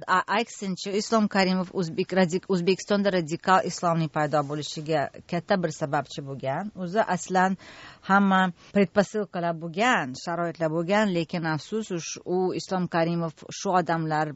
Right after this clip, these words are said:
bilan muloqot qilish, ya'ni O'zbekistonda is-, e, diniy pluralizm ochirgandan av-, e, ochmadi,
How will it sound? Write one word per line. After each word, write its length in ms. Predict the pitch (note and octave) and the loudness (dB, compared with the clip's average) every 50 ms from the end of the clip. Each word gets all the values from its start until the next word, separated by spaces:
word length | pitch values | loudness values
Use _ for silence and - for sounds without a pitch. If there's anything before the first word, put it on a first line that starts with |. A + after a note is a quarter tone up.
| - D#3 D#3 | -10 -16 -8
bilan 480 | D3+ F3 E3+ F3+ F3+ E3+ D#3 D3+ D3 - - - - - _ | -4 0 2 4 4 4 4 2 -2 -6 -12 -20 -20 -20 _
muloqot 920 | - E3 F3 F#3+ F#3+ F#3 F3 E3+ - - - F3 E3+ F3 F#3+ - _ - - _ _ _ _ _ _ - | 0 2 4 6 8 8 6 6 4 2 4 6 6 6 6 2 _ -14 -20 _ _ _ _ _ _ 0
qilish, 420 | G#3+ F#3+ F#3 E3+ D#3 C#3+ D#3+ - - - - - _ - _ _ | 2 4 4 4 2 0 -4 -8 -10 -10 -12 -14 _ -20 _ _
ya'ni 300 | E3 F3 F3+ F#3 F#3+ F#3 | 2 4 4 4 4 2
O'zbekistonda 920 | - - F3+ E3 D#3+ D#3+ F3+ E3+ - - - F3+ E3+ E3+ E3+ D#3+ F#3 - - | 0 -2 -4 -2 0 0 -2 -2 -2 -6 -6 -4 -2 -2 0 0 0 0 -2
is-, 280 | - - - - - - | -4 -8 -10 -10 -8 -2
e, 160 | - F3 E3+ E3 D#3+ D#3+ - - - - - - E3 | 2 2 4 4 4 4 2 0 -4 -6 -6 -6 -4
diniy 420 | E3+ D#3+ D3+ F3+ F3 F3 F3+ F3+ E3 | -4 -2 0 2 2 2 2 2 0
pluralizm 800 | - - F3+ F3+ F3+ F#3 F#3 F3+ F3+ F#3 F#3+ F#3 D#3+ D#3+ F3 - - | -2 -4 0 0 2 4 6 6 6 6 4 2 0 -2 -4 -4 -2
ochirgandan 1400 | E3+ D#3+ - - - F#3 E3+ D#3 D3 - F3+ E3+ E3+ E3+ D#3+ A2 - _ _ - D#3+ D3+ E3 E3 E3 E3 D#3+ - - - - | -2 -4 -4 -4 -4 -4 -4 -4 -2 -2 0 2 2 0 0 -4 -8 _ _ -12 -6 -4 -2 0 0 -2 -2 -4 -8 -12 -8
av-, 260 | - D#3+ D#3 D3 D3 | -6 -6 -6 -6 -6
e, 180 | - - E3 D3 - _ - - - - - D#2 D#2+ D#2+ - D3+ E3+ - F#3 | -6 -6 -6 -6 -8 _ -20 -20 -20 -20 -20 -20 -18 -12 -10 -10 -8 -6 -2
ochmadi, 640 | F3+ F#3 F3+ - F3+ F3+ F#3+ F3+ F3+ F#3 F3+ A#3+ | -2 -2 -2 0 2 4 6 6 6 6 6 6